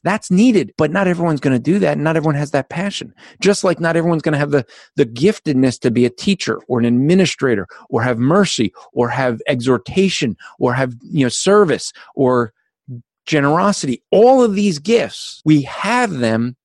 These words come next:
We're, you know, it's, here's an interesting thing with the gifts. When you go through that passage in the Romans and that passage twelve, you look at exhortation. We are commanded to exhort, but some of us are gifted for it. Teaching, we're all commanded to teach, but some of us are gifted for it.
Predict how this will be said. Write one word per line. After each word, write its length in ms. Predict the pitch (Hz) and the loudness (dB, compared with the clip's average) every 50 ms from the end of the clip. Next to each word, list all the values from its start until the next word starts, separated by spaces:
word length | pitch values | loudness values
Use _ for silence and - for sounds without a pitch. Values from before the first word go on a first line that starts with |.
| _ _ _ | _ _ _
We're, 140 | 151 151 147 - _ _ | 0 0 0 0 _ _
you 120 | _ 160 151 | _ -2 0
know, 100 | 147 147 | 2 2
it's, 120 | 139 - - - | 0 -2 -4 -4
here's 220 | 143 196 247 311 | -2 -2 0 0
an 60 | - | 0
interesting 280 | 180 165 156 - 160 143 | -2 -2 -2 -2 -4 -4
thing 220 | 113 113 160 180 | 0 0 0 2
with 120 | 165 131 - | 0 0 -2
the 60 | 123 | -4
gifts. 340 | 113 107 165 170 175 - - | -2 0 0 0 0 -2 -2
When 100 | 131 127 | 0 0
you 80 | 127 123 | 2 2
go 160 | 131 185 214 | 4 2 2
through 180 | 214 - 220 196 | 2 2 2 2
that 140 | 165 - | 2 0
passage 320 | - 156 165 170 - 190 160 | -2 -6 -6 -4 -4 -4 -4
in 100 | 147 123 - _ | -4 -4 -4 _
the 200 | - 160 147 135 131 | 2 2 2 2 0
Romans 720 | 143 127 135 147 160 170 180 190 190 185 - - - _ _ | -2 0 2 2 2 2 2 0 0 -2 -6 -8 -12 _ _
and 160 | - 131 127 | -2 0 2
that 180 | 135 143 156 - | 2 2 0 -2
passage 400 | - 175 180 185 - - 190 170 _ - | -2 -2 -2 -2 -2 -4 -6 -6 _ -4
twelve, 340 | - 190 196 196 208 - _ _ - | -2 0 0 0 -2 -6 _ _ -2
you 160 | 156 190 240 | 2 4 4
look 240 | 240 214 202 - - | 6 4 4 4 2
at 140 | 156 147 - _ | -2 -2 -2 _
exhortation. 640 | 156 151 147 160 151 - 143 151 147 - - 87 - _ | -4 0 0 0 0 2 0 0 0 -2 -6 -10 -10 _
We 220 | - 131 156 190 | 0 2 2 2
are 80 | 202 185 | 2 0
commanded 520 | - - 160 156 151 151 156 151 160 143 - | -2 -4 -2 0 0 0 0 0 -2 -2 0
to 140 | 143 - | -2 0
exhort, 420 | - 131 123 117 127 139 160 175 - _ _ _ _ _ _ | 0 -2 0 0 2 2 2 0 -2 _ _ _ _ _ _
but 120 | 123 123 - | -6 -4 -2
some 200 | - 131 131 131 | 0 2 2 2
of 60 | 131 | 2
us 160 | 127 113 - | 0 -2 -4
are 60 | 135 120 | -8 -4
gifted 360 | 107 120 110 - - - - | -2 -4 -4 -4 -8 -10 -10
for 220 | - - - - _ | -10 -14 -14 -14 _
it. 100 | - - - _ _ _ _ _ | -20 -20 -20 _ _ _ _ _
Teaching, 460 | - 214 220 208 - 151 101 80 - _ _ _ _ _ _ _ | 2 2 2 2 2 -2 -2 -4 -8 _ _ _ _ _ _ _
we're 160 | - 123 101 | -4 -2 0
all 120 | - 160 175 | 0 -2 -2
commanded 480 | - - 170 160 160 156 151 147 143 - | -2 -2 0 0 0 0 -2 -4 -12 -16
to 80 | - | -20
teach, 320 | - - 160 156 - - - _ | -4 0 0 0 0 -2 -6 _
but 160 | - 120 - | -6 -6 -4
some 160 | - - 147 | -2 0 0
of 120 | 165 165 160 | 2 2 2
us 360 | 180 185 185 - - - _ - | 0 0 -2 -4 -12 -14 _ -4
are 340 | 139 127 120 113 107 110 _ _ _ _ _ _ _ _ - | -2 -2 -2 -4 -4 -8 _ _ _ _ _ _ _ _ -2
gifted 360 | 139 135 - - - 104 - | -2 -2 -2 -2 -8 -8 -8
for 220 | - - - - | -6 -8 -8 -8
it. 60 | - | -10